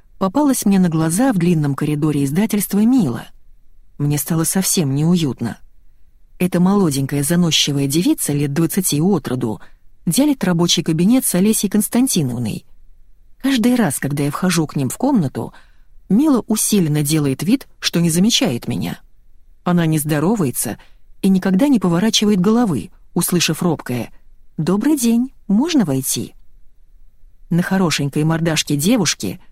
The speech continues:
при виде меня появляется презрительное выражение – и чаще всего она демонстративно громко начинает разговаривать по телефону.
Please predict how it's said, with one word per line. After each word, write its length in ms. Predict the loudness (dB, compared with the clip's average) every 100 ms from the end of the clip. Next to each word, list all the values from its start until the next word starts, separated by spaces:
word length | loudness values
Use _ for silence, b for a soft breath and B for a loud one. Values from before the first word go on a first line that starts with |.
| -10
при 160 | -2 0
виде 220 | 0 0
меня 360 | 0 0 -2 -8 -18 -2
появляется 560 | 2 2 2 2 0
презрительное 640 | 0 2 2 2 2 2
выражение – 680 | 2 2 0 -2 -4 -8 -12 -18 -20 -20 -20 -20 -6
и 80 | -4
чаще 340 | 0 0 0 -2
всего 360 | -2 0 2
она 180 | 2 2
демонстративно 760 | 2 0 0 -2 0 2 2 2
громко 380 | 2 2 2
начинает 460 | 0 2 2 2 0
разговаривать 560 | -2 0 0 2 0 0
по 100 | -2
телефону. 720 | 0 0 -2 -4 -4 -8